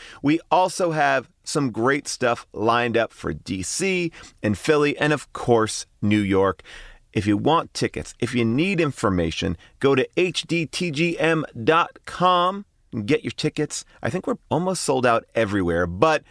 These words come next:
there are still a few available. So get in there, go do it.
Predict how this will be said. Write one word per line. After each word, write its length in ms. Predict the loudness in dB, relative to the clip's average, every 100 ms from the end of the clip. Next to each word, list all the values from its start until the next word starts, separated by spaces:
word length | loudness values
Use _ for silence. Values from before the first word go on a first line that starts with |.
| -20 -20 _ _
there 220 | -2 0 2
are 160 | 0
still 320 | -2 -2 0
a 60 | 0
few 240 | -2 -2
available. 420 | 0 2 0 -2 -8
So 120 | -4
get 220 | 0 0
in 160 | 0 0
there, 220 | 0 -2 -8 -6
go 220 | 0 2
do 180 | 2 2
it. 100 | 0